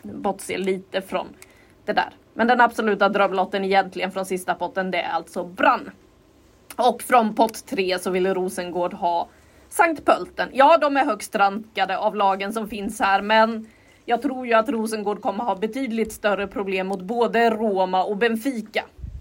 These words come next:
Vi har sett dem mot Benfica tidigare dessutom. Det är alltid roligare med, eh, att se något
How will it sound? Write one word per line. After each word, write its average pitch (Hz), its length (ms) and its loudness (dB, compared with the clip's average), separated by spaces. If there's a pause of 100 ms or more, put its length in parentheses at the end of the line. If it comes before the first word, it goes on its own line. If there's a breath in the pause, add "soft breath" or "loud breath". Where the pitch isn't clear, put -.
(220)
Vi 202 100 -2
har 196 80 2
sett 226 300 0
dem 202 120 -4
mot 185 220 -10
Benfica 196 540 -4
tidigare 196 500 0
dessutom. 185 640 -4 (320 loud breath)
Det - 60 2
är 208 40 8
alltid 196 220 0
roligare 180 340 0
med, 180 240 -6 (1080 soft breath)
eh, 185 840 6
att 202 280 0
se 202 420 0
något 220 280 0